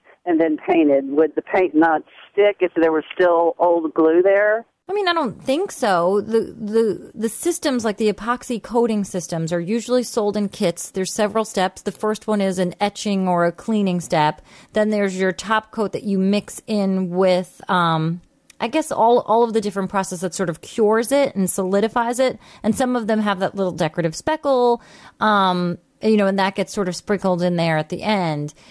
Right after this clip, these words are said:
Speaker 2: And you wanna work yourself out of a corner so you don't get trapped down there. But, I mean, it should stick fairly well. It just, you know, is this a, a utility space that you're strictly storing things in? Is this your family hangout? You know, it, you have to think about what that space is and how you want it to look.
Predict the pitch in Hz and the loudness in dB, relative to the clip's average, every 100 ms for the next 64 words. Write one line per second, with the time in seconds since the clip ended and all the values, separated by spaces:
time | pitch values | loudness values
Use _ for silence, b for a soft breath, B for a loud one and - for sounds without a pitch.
0 | b 196 202 214 190 185 208 - 190 - | b 2 2 2 0 0 0 0 -4 0
1 | 180 165 180 165 160 - - 370 240 202 | -2 0 0 0 -4 -6 0 0 0 -2
2 | 196 180 180 156 - 294 330 - 180 156 | -2 -2 -2 -6 -4 -2 -2 -2 -2 -2
3 | 151 151 160 - 165 - b b b b | -2 -2 -4 0 0 0 b b b b
4 | - - 277 285 254 208 - 311 240 - | -6 -2 0 2 0 -2 -2 -2 -2 -2
5 | 269 - 247 220 208 202 254 233 190 - | -4 -2 0 2 2 2 0 0 -4 -4
6 | 220 202 - - 190 170 165 165 175 175 | -4 -4 -6 -4 0 0 0 -2 -4 0
7 | 175 170 - - 175 180 - 277 277 269 | 0 0 -2 -6 -4 -4 -2 0 0 -2
8 | 262 262 233 180 175 - 175 175 160 269 | -2 -2 -2 -4 -4 -6 -6 -4 -4 -2
9 | 269 262 254 247 220 226 220 214 208 214 | -2 -2 -2 -4 -2 0 2 0 0 -2
10 | - - 202 170 - 175 180 - 170 180 | -6 -8 -6 -2 0 2 2 0 -4 -4
11 | 156 156 185 269 247 233 214 208 - 226 | -4 -4 -4 -4 0 0 2 0 -2 -6
12 | 190 175 - - - 208 208 202 208 190 | -4 -4 -4 -6 -2 -2 -2 -2 -2 0
13 | 175 175 170 190 - 170 - 180 170 175 | 0 0 0 0 0 -4 -2 -4 -2 -2
14 | 151 165 165 151 147 - 151 - - | -2 -2 -2 -4 -6 -8 -8 -8 -8